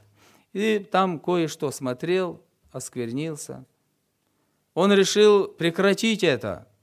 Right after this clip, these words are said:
покаялся, а информация, которой он загрязнил свой разум,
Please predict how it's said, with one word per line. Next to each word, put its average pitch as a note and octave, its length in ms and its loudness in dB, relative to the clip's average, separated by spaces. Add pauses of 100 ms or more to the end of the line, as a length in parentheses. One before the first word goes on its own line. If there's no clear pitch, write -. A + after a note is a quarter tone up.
(220)
покаялся, C#3 880 4 (720)
а D#3 440 4 (160)
информация, D#3+ 920 0
которой D#3 420 2
он C#3 100 0
загрязнил D3+ 640 -2
свой C3 300 -2
разум, D#3+ 540 0